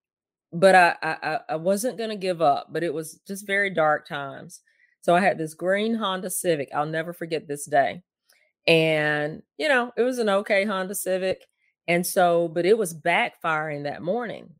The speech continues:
And I needed a job. And I had a job interview with a temp agency because I wasn't gonna go back to corporate. I was just gonna do whatever I could to survive. And my husband had just started a job, new job.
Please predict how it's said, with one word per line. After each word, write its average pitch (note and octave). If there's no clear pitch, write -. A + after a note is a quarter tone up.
And D#3+
I D#3+
needed G3+
a D3
job. C#3+
And C#3+
I C#3+
had E3
a D3+
job E3
interview D3
with C#3
a C#3+
temp C4
agency -
because E3
I D#3+
wasn't F#3
gonna G3
go F3
back D#3+
to D#3+
corporate. D#3
I C#3+
was D3
just D#3
gonna D3+
do D3
whatever D#3+
I E3+
could D#3+
to C#3+
survive. C#3+
And D#3
my D3+
husband G3+
had C#3
just D#3+
started E3+
a G#3+
job, D3
new E3
job. C3+